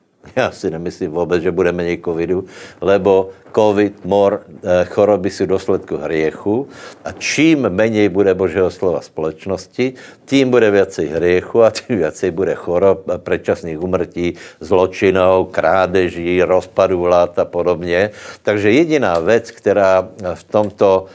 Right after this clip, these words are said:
v tomto, eh, eh, může něco zohrát, je evangelium. Prosím vás, ještě stále je pravda Římanom jedna šestnáct, že evangelium je Božou mocou na spasení každému, kdo verí. E, tak, jak jsem povedal,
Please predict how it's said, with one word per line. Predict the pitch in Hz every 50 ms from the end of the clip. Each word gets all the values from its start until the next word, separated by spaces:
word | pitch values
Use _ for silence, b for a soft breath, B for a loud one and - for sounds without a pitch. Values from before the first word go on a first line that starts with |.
| B B B B B
v | -
tomto, | - - 113 107 98 90 95 - 113 98 92 92 92 98 -
eh, | 92
eh, | 92 90 90 90 90 87 87 87 87 87 90 92 101 92 90 87 87
může | 85 92 95 95 101 98 92 98 95 92
něco | 92 90 90 90 - 98 85 76
zohrát, | 80 76 69 76 90 85 87 90 104 113 - - -
je | 85 82 87 92 95 101 110 127 127 127 _ _ _ -
evangelium. | 104 101 95 92 95 95 90 85 87 90 90 90 90 92 90 90 101 101 85 76 71 B B B B B B B B
Prosím | - 117 - 131
vás, | 107 95 -
ještě | 117 107 - 110 92
stále | - - 120 120 127 117 104
je | 87
pravda | - - 90 92 95 95 95 101 95
Římanom | 92 95 92 101 101 95 90 85 82
jedna | 87 95 90 90 85
šestnáct, | - - 80 73 - - 87 87 87 90 78
že | 85 85 -
evangelium | 101 101 101 104 95 95 92 92 90 90 82 78 78
je | 82 90 95 101 104
Božou | 101 87 76 87 90 85 90 90 87 82
mocou | 80 80 82 - - - 92 87 85 87
na | 82 76 78
spasení | - - - - 85 - - 107 98 92 92 90
každému, | 87 - 87 80 78 85 80 82 80 80
kdo | 80 71 69
verí. | 69 78 80 78 87 98 104 - B B B B B B B B B B B B B -
E, | 104 92
tak, | - - 123 - -
jak | 123 107
jsem | - 110 98 -
povedal, | - 101 101 104 104 104 101 101 101 98 101 104 107